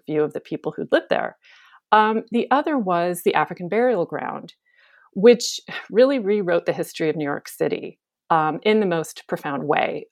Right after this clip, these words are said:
Um, it exposed, uh, the fact that New York City was originally built by African slaves. Um,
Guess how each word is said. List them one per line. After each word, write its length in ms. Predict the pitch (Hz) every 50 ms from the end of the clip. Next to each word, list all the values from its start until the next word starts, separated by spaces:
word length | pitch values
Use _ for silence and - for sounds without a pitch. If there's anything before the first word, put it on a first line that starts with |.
| -
Um, 380 | 180 180 180 180 175 170 170 170 -
it 100 | 196 190
exposed, 1000 | 190 190 - - - - - - 233 226 233 233 240 233 240 233 233 - - - - _ _ _ _ _ _ _ _ -
uh, 140 | 190 190
the 80 | 180 170
fact 640 | - - - 262 269 190 151 143 156 - - - - -
that 140 | 190 - 202
New 80 | 202
York 240 | 202 208 208 202 -
City 380 | - - - - 247 247 247 233
was 240 | 185 175 170 - -
originally 600 | 180 180 226 277 294 285 - 220 190 175 165 165 -
built 400 | - - - - - - - - _ _ _ _ _ _ _ -
by 100 | 190 185
African 400 | - 151 139 - 165 - 175 156
slaves. 600 | - - - 311 277 - - - 180 - - - _ _ _ _ - _ _
Um, 440 | - 180 180 175 170 165 165 160 -